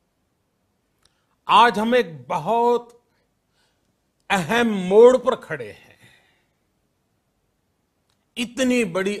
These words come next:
आपदा भारत के लिए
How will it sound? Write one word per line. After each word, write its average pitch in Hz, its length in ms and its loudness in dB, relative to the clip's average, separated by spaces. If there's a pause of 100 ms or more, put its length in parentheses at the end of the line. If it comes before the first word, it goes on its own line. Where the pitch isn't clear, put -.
आपदा 160 480 -10 (2250)
भारत 160 560 -6
के 151 120 -8
लिए 175 520 -10